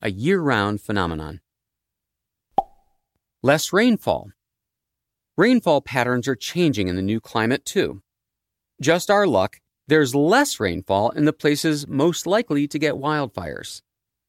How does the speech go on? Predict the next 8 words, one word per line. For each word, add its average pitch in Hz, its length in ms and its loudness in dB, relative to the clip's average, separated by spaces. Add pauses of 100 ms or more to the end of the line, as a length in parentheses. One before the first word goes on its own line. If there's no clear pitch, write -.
(260)
California's 208 720 2
rainy 107 320 0
season 117 400 -2
is 113 160 -2
rapidly 139 480 -2
shrinking 131 560 -2
to 127 260 0
a 113 140 0